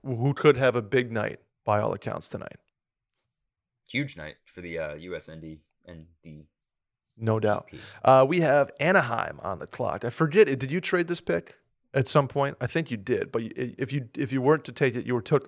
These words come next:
Speaker 1: Karamaki.
Speaker 2: Okay.
Speaker 1: But Anaheim is back on the clock. Um,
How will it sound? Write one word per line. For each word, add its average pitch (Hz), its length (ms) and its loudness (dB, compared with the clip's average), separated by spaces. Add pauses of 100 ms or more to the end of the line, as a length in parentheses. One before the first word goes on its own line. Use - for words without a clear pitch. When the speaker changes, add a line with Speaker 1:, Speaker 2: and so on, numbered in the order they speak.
(140)
Speaker 1:
Karamaki. 107 580 -4 (1300)
Speaker 2:
Okay. 110 160 -8 (840)
Speaker 1:
But - 520 4 (140)
Anaheim 127 280 2
is 110 80 -2
back 120 240 6
on 117 60 0
the 110 80 -8
clock. 117 420 2 (540)
Um, 117 560 4